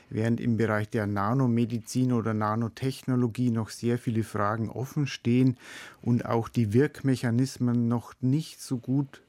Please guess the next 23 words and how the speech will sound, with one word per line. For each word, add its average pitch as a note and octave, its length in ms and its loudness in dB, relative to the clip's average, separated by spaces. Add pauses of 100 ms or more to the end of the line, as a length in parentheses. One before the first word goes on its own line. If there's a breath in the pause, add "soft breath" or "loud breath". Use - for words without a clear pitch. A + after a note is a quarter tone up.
verstanden A2+ 760 0
sind. B2 220 0
Das A2 120 -2
heißt, A#2+ 200 0
da A#2+ 40 2
ist A#2+ 120 2
auch A2+ 240 0
Raum A#2 300 0
für B2 220 0
neue A#2+ 340 0
Entdeckungen, C3 800 0
eben A2+ 320 2
Gründe, B2 480 6 (320 loud breath)
wieso B2 440 4
könnten B2 520 0
diese A#2 400 0 (300 soft breath)
Nano- A2 600 2 (260)
teilchenbasierten A#2+ 1400 0
Antibiotika A2+ 1120 0
wirken B2+ 420 2
oder G#2+ 220 -4
nicht A#2+ 420 0
wirken. B2+ 420 0